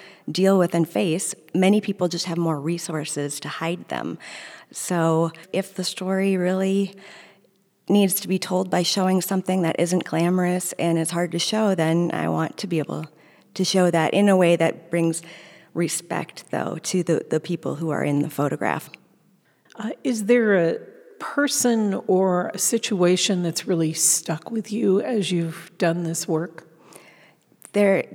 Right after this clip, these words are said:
Speaker 1: there are many people that are permanently in, imprinted in my heart. One of my dearest friends, she's in one of the pictures, she's holding hands with the pastor praying. She,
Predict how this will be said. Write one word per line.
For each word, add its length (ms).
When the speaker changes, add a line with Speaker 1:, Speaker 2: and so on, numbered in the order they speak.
Speaker 1:
there 160
are 320
many 320
people 320
that 160
are 240
permanently 540
in, 100
imprinted 680
in 100
my 120
heart. 480
One 140
of 60
my 360
dearest 440
friends, 540
she's 260
in 140
one 160
of 60
the 80
pictures, 420
she's 160
holding 340
hands 360
with 100
the 60
pastor 460
praying. 480
She, 540